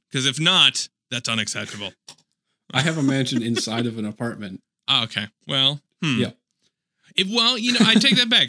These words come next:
Speaker 1: I would, I would get a five point one surround, surround system if I did exactly that. If you do, 'cause it's, like, professional soundproofing, if you're trying to do sound isolation,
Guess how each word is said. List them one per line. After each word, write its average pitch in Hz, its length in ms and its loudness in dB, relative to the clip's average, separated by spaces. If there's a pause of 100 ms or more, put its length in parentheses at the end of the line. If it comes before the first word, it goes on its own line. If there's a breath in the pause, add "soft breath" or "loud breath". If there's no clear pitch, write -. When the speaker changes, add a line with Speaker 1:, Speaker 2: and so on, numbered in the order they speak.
Speaker 1:
I 160 160 2
would, 196 280 -2
I 170 120 4
would 214 160 -2
get 214 120 2
a 202 60 -6
five 190 180 0
point 180 120 -6
one 175 100 -2
surround, 165 320 -2
surround 165 320 0
system 143 260 -4
if 143 140 2
I 147 100 4
did 156 160 0
exactly 139 460 0
that. 123 280 2
If 117 180 -6
you 127 80 2
do, 127 260 2 (260 loud breath)
'cause 160 200 0
it's, 117 480 -6
like, 139 320 -2 (500)
professional 202 420 0
soundproofing, 120 800 0
if 107 120 -8
you're 117 80 -4
trying 127 220 0
to 117 60 -8
do 117 120 -2
sound 117 240 -2
isolation, 123 560 0